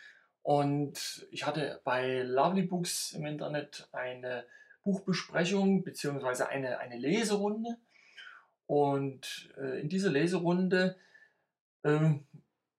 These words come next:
bekam ich dann ein sehr inspirierendes Feedback, äh, gute Anregungen und auch konstruktive Fragen.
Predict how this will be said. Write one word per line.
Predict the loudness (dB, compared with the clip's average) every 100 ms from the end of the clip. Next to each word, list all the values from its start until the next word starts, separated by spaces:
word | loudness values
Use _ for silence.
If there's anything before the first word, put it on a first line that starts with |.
| _ -4
bekam | -2 0 0 -2
ich | -4 -2
dann | -2 -2 -6
ein | -10 -14 -12 -6
sehr | 0 2 2 -2 -14 _ _ _
inspirierendes | -2 0 0 0 0 0 -4 -6
Feedback, | -8 -4 -2 0 -2 -8
äh, | -8 -6 -6 -8
gute | -6 -4 2
Anregungen | 2 4 4 4 4 2 4 4 4 0
und | -2 -6 -8
auch | -10 0
konstruktive | 2 2 0 -6 -6 -8
Fragen. | -14 -8 -2 4 4 2 0 0 -4